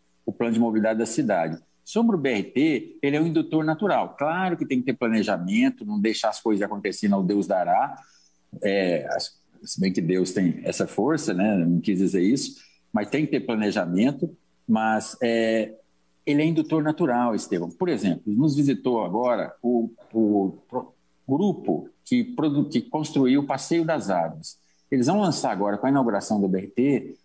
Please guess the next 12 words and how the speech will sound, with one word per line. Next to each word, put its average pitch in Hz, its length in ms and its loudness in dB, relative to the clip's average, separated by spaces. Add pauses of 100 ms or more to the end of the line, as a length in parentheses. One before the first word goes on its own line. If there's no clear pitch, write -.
(100)
um 135 80 4
projeto 127 640 0
de 143 360 0
milhares, 165 1120 0 (540)
chega 196 320 -2
a 165 40 0
milhar, 131 760 0
centenas 165 880 0
de 113 220 2
edificações, 139 920 0
de 113 40 0
moradias, 131 760 2